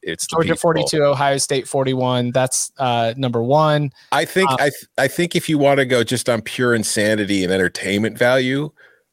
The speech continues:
Speaker 1: I mean, I think they're both close. I think you can make an argument for the Cotton Bowl in that sense, but I think that with the stakes, you can't rank anything but the Peach Bowl number one.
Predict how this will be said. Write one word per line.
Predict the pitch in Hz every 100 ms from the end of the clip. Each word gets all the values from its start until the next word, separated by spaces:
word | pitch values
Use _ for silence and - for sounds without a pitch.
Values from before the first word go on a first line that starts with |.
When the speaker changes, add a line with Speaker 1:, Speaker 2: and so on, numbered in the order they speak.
| -
Speaker 1:
I |
mean, | 123
I | 117
think | 123 107
they're | 110
both | 101 98
close. | - 101 110 113
I |
think | 87 110 95
you | 92
can | 85 85
make | 85 -
an |
argument | 80 80 82 80
for | -
the | 76
Cotton | - 82 67
Bowl | 85 90 90 -
in | 87 85
that | 85 -
sense, | - 104 -
but | 92
I | 90
think | - 95
that | 98 -
with | 82 82 90 - 82
the | 87
stakes, | - - 80 69 - - - _ _ _ _ _ _
you | - 175
can't | - 98 - - _ _ -
rank | 82 78
anything | 73 71 67 64
but | 60 67
the | -
Peach | 58 -
Bowl | - -
number | - -
one. | -